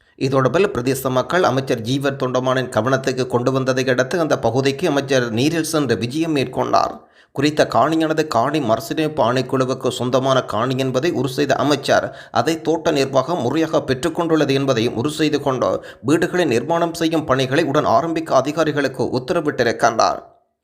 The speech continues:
இலங்கை தொழிலாளர் காங்கிரஸ் பிரமுகர்கள் காணி மறுசீரமைப்பு ஆணைக்குழு அதிகாரிகள் மற்றும் அமைச்சரின் உத்தியோகத்தர்கள் சென்றிருந்தனர். இலங்கையில் ஜனாதிபதி தேர்தலுக்கு முன்னர் மோடி இலங்கை வருகின்றார்.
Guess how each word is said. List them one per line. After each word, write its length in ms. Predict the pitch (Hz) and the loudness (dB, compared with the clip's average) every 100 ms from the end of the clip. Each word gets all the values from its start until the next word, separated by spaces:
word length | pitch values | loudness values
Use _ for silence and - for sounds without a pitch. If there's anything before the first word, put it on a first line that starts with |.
| _ _ _ | _ _ _
இலங்கை 360 | 123 127 131 185 | -4 -2 0 0
தொழிலாளர் 540 | 185 131 131 131 127 127 | 2 2 4 4 2 2
காங்கிரஸ் 400 | 131 131 127 127 | 0 0 -2 -2
பிரமுகர்கள் 640 | 120 127 131 127 165 180 | -2 0 0 0 0 -2
காணி 360 | - 123 135 170 | 0 0 0 2
மறுசீரமைப்பு 580 | 120 - 139 131 127 113 | 2 2 0 -2 0 0
ஆணைக்குழு 400 | 127 127 131 - | 0 0 0 0
அதிகாரிகள் 640 | 107 123 135 127 127 160 | -2 0 2 2 0 -2
மற்றும் 300 | 131 135 170 | -2 0 0
அமைச்சரின் 580 | - 127 135 151 120 160 | 0 0 0 0 0 0
உத்தியோகத்தர்கள் 720 | 127 131 160 156 135 123 110 | -2 0 0 2 0 0 0
சென்றிருந்தனர். 680 | 175 151 127 120 110 107 - - 190 - _ _ _ _ - _ - | 0 0 0 2 4 4 0 -4 -18 -20 _ _ _ _ -20 _ -2
இலங்கையில் 600 | 127 135 156 156 160 160 | 2 2 2 0 -2 -4
ஜனாதிபதி 640 | 202 117 123 156 160 160 156 | -2 0 0 -2 0 0 0
தேர்தலுக்கு 600 | 123 131 143 143 139 135 | 0 0 2 0 -2 -2
முன்னர் 440 | 120 123 101 113 156 107 | -2 0 0 2 0 0
மோடி 360 | 123 117 156 180 | -2 0 0 -2
இலங்கை 360 | 113 147 175 160 | -2 -2 -2 -2
வருகின்றார். 720 | 135 113 - - - - - | 0 0 -2 0 0 0 -4